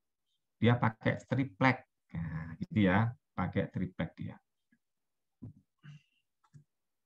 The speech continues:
Langit-langitnya pakai triplek. Ya, karena dia pakai triplek, ya, kita cari nih triplek. Langit-langit triplek itu masuk ke mana?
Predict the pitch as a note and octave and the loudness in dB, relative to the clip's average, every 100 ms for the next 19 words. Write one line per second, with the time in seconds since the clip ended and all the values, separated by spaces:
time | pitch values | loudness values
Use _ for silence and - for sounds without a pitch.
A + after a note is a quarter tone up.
0 | - E2+ F2+ F#2 E2+ - F#2+ G#2+ F#2+ F#2+ | -18 -8 -2 0 0 0 0 0 0 -2
1 | - G2 - F#2+ - _ _ _ _ _ | -2 -4 0 -2 -2 _ _ _ _ _
2 | _ _ _ _ _ _ - E2 G2 - | _ _ _ _ _ _ -2 0 0 -2
3 | _ _ _ - G2+ A2+ G#2 G2+ G2 F#2+ | _ _ _ 0 4 6 6 4 4 0
4 | - - - F2 D#2+ G2 G#2+ C3 E3 E3 | -2 -4 -2 -2 2 6 10 10 8 2
5 | _ _ _ _ _ - - F#2 A2 - | _ _ _ _ _ -10 0 2 2 0
6 | A2 - G2 A2 A#2+ A#2 G2+ G#2 G2 G2+ | -4 0 2 2 4 4 4 2 2 0
7 | E2+ - _ _ _ _ _ _ _ _ | -2 -6 _ _ _ _ _ _ _ _
8 | _ _ _ _ _ _ _ _ _ _ | _ _ _ _ _ _ _ _ _ _
9 | _ - G2+ G#2+ A2+ B2 - D#3 D3+ C3 | _ 2 4 6 6 6 4 2 6 6
10 | A#2+ G#2+ G#2+ D3 C3+ A#2+ - B2+ B2+ C3+ | 6 4 4 4 4 2 0 2 4 6
11 | C3+ A#2 G#2+ G#2 | 6 4 4 -2